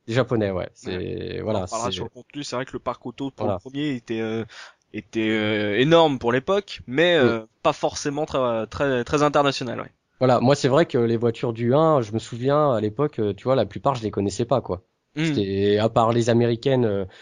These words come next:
Speaker 1: euh, les, les Viper et compagnie, euh, c'est vrai que, bon, après,
Speaker 2: Mm.
Speaker 1: voilà. Et donc, euh, on te donne une certaine somme d'argent,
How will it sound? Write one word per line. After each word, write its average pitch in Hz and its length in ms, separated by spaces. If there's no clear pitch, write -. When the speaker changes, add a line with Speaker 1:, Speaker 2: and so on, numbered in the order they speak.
Speaker 1:
euh, 98 280
les, 101 280
les 101 200
Viper 104 520
et 104 80
compagnie, 120 540
euh, 107 40
c'est - 160
vrai 110 140
que, 98 260
bon, 95 240
après, 113 380
Speaker 2:
Mm. 110 40
Speaker 1:
voilà. 101 220
Et 135 100
donc, 175 280
euh, 131 100
on 131 140
te 123 40
donne 151 160
une 143 80
certaine 139 340
somme 127 200
d'argent, 160 540